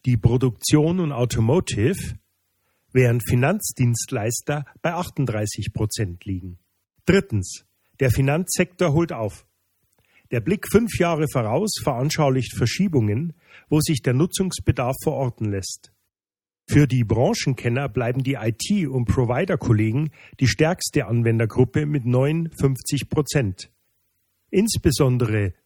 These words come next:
Finanzdienstleister, in Klammer zweiundvierzig Prozent, werden künftig auf H-C-I setzen, schätzen die Experten.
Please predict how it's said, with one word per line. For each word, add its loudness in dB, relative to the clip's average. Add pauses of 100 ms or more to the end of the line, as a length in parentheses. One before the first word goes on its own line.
(100)
Finanzdienstleister, -2 (400)
in -2
Klammer 2
zweiundvierzig -2
Prozent, -2 (280)
werden 0
künftig -2
auf -6
H-C-I -6
setzen, -6 (300)
schätzen -4
die -6
Experten. -8